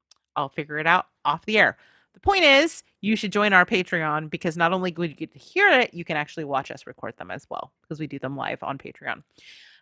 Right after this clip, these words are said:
Um, yeah. Oh, and you get to join the Discord, which is honestly the best perk because we're a fun group of friends and we hang out all day and talk shit. It's great. Uh, that's it for the plugs, except for our plan for next episode. We have been,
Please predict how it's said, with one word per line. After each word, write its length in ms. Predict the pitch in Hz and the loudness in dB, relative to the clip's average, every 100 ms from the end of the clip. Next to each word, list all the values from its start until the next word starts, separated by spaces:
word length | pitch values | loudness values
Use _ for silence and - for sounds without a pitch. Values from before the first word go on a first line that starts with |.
| _ | _
Um, 800 | 214 214 208 202 208 214 220 220 | 0 2 0 0 -2 -4 -4 -4
yeah. 560 | 233 247 339 453 180 147 - | -4 2 6 8 8 6 8
Oh, 140 | 285 | 8
and 100 | 226 | 8
you 40 | 240 | 2
get 100 | 240 | 0
to 60 | |
join 160 | 190 202 | 2 0
the 60 | 165 | 0
Discord, 380 | 147 - 104 - | -4 -6 -6 -4
which 160 | 170 | -4
is 220 | 165 - - _ | -4 -6 -14 _
honestly 280 | 156 104 110 | -2 -2 -6
the 60 | 117 | -10
best 220 | - - | -10 -10
perk 300 | - - _ | -12 -12 _
because 360 | 156 143 117 - _ _ _ _ _ | -8 -6 -6 -12 _ _ _ _ _
we're 80 | 160 | -4
a 60 | 147 | -4
fun 180 | - 165 | -4 -6
group 160 | 180 | -6
of 80 | 208 | -6
friends 360 | 214 220 220 220 | -2 -2 -4 -8
and 280 | 220 226 226 | -8 -8 -8
we 100 | 233 | -6
hang 160 | 220 | -4
out 120 | 233 240 | 0 0
all 120 | 247 | 0
day 180 | 247 254 | -2 -4
and 100 | 247 | -4
talk 220 | 254 254 | -6 -6
shit. 200 | 302 - - | -8 -10 -12
It's 100 | 196 | -12
great. 220 | - 302 - _ _ - - - _ | -8 -8 -10 _ _ -20 -20 -20 _
Uh, 680 | 196 202 196 190 190 196 196 | 6 8 8 8 8 8 8
that's 300 | 220 302 - | 8 8 6
it 140 | - 226 | 0 0
for 160 | - | 0
the 100 | 190 185 | -2 -2
plugs, 560 | - - 269 302 285 | -6 -4 -2 -2 -4
except 280 | 190 - 208 | -12 -8 -2
for 60 | 190 | -2
our 40 | |
plan 240 | 185 233 208 | 0 -2 -2
for 100 | 202 | 0
next 260 | 214 240 | 0 2
episode. 680 | - 226 233 233 220 226 202 165 | 0 0 0 2 4 2 0 -4
We 160 | 220 | -4
have 200 | 214 220 | -2 -2
been, 240 | 185 180 | -2 -4